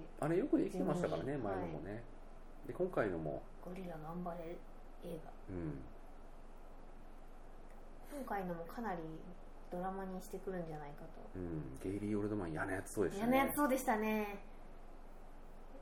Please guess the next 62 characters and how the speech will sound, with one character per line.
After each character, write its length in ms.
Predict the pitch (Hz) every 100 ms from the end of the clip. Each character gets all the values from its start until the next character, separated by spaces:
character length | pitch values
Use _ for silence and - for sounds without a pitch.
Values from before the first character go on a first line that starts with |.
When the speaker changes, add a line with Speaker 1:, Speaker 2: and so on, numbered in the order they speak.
| 247
Speaker 2:
嫌 160 | 175 190
な 120 | -
や 200 | 190 196
つ 180 | - -
そ 100 | 202
う 40 |
で 80 | 160
し 0 |
た。 0 |
Speaker 1:
あ、 0 |
ゲ 40 |
イ 20 | 180
リ 80 | 196
ー・ 40 |
オ 20 |
ー 20 |
ル 60 | 196
ド 80 | 196
マ 80 | 147
ン 40 |
嫌 120 | 131
な 80 | 202
や 120 | 165
つ 100 | 131
っ 20 | 104
て 140 | 98
言 40 |
っ 20 | 101
た 100 | 131
瞬 200 | 139 131
間 180 | 127 127
に 80 |
ゲ 140 | 120 127
イ 20 |
リ 140 | 143
ー・ 60 | 143
オ 60 | 139
ー 20 |
ル 60 |
ド 60 | 139
マ 100 | 120
ン 40 |
の 60 | 82
記 140 | 110
事 80 | 104
が。 140 | 82 -
Speaker 2:
は 100 | 220
い。 140 | 202 233 - - -
Speaker 1:
ゲ 100 | 147
イ 60 | 196
リ 80 | 208
ー・ 60 | 202
オ 40 |
ー 40 |
ル 80 | 202
ド 60 | 185
マ 120 | 156
ン 80 | 92
が 80 | 73
で 100 | 73
す 80 |
ね、 240 | 92 85